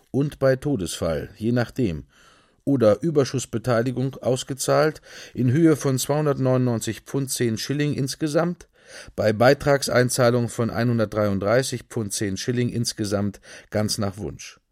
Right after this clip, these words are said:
Ein Sparkassenbuch, ausgegeben von der Ulster Bank, Filiale Cottage Green, mit dem Kontostand bei Halbjahresabschluss zum einunddreißigsten Dezember neunzehnhundertdrei in Höhe von Pfund achtzehn vierzehn sechs,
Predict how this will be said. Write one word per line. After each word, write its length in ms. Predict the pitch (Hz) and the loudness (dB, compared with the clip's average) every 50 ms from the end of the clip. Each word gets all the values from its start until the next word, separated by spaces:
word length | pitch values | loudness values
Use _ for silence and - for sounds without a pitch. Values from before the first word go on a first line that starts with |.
| _ _ _ _ _ _ _ _ _ _ | _ _ _ _ _ _ _ _ _ _
Ein 180 | - 113 131 127 | -2 0 0 0
Sparkassenbuch, 840 | - - 185 180 175 - 139 120 - 131 120 113 120 131 127 - - - - - - - | 0 0 0 0 2 2 2 2 2 2 -2 0 0 -2 -4 -4 -8 -20 -20 -20 -10 -2
ausgegeben 600 | - 127 139 139 - - 139 127 131 131 131 127 | 2 4 4 4 2 -2 -2 0 2 2 2 2
von 180 | 120 - 120 117 | 0 0 0 0
der 140 | 120 117 - | 0 0 2
Ulster 380 | 139 143 131 - - 110 95 | 0 0 0 -2 -2 -2 -2
Bank, 440 | 92 104 95 104 123 139 131 - - _ _ _ - _ - | -2 -2 -2 -2 -2 -6 -6 -10 -16 _ _ _ -20 _ -6
Filiale 500 | - 127 123 131 123 123 127 123 123 120 | -2 0 2 4 4 6 6 4 4 2
Cottage 460 | - - 143 135 135 131 123 - - | 0 0 0 2 2 2 0 -2 -4
Green, 400 | - 135 135 139 147 156 165 156 | 0 0 2 2 2 2 0 0
mit 160 | 135 120 113 - | 0 0 0 0
dem 160 | 104 107 107 | -2 -2 -2
Kontostand 640 | - 131 123 127 - 127 - - - 127 123 127 - | -2 -2 -2 -2 -2 -4 -4 -2 0 0 0 0 2
bei 180 | 123 107 101 104 | 0 0 2 2
Halbjahresabschluss 1080 | 117 120 113 - 113 107 104 101 95 - - 117 120 - - - 127 131 120 - - _ - - - - - _ | 0 0 0 0 0 0 0 0 -2 -4 -2 -2 -2 -2 -4 -4 -2 -2 -2 -2 -4 _ -14 -20 -20 -20 -20 _
zum 180 | - - 123 - | -6 -4 -2 0
einunddreißigsten 800 | - 120 120 123 117 110 107 101 107 107 - - 110 - - 110 | 2 2 4 4 4 2 2 2 0 0 0 -2 -6 -4 -2 -2
Dezember 480 | 101 87 - - 113 104 107 101 101 98 | -2 -2 -2 0 0 0 0 0 0 0
neunzehnhundertdrei 1040 | 98 101 101 104 101 - 95 101 101 104 98 90 87 - 92 92 104 104 107 107 | 0 0 0 0 -2 -2 -4 -4 -2 -2 -2 -2 -4 -4 -2 0 2 2 2 2
in 240 | - 76 90 95 87 | 0 -2 -4 -4 -4
Höhe 260 | 95 113 110 101 98 | -2 -2 -2 -2 -2
von 320 | - - - 92 92 90 - _ - - - - - _ | -4 -4 -6 -4 -4 -4 -6 _ -16 -20 -20 -20 -20 _
Pfund 400 | - - - 143 143 151 135 - - | -10 -4 0 0 0 0 -2 -4 -4
achtzehn 640 | - 127 127 - - - - - 127 123 120 117 | -2 -2 -2 -2 -4 -6 -2 0 0 0 0 -2
vierzehn 560 | - - - 120 113 - - - 98 87 90 | -4 -4 -2 -2 -2 -2 -2 -4 -4 -4 -2
sechs, 460 | 87 117 135 147 - - - - - | 2 2 2 2 0 -4 -8 -8 -8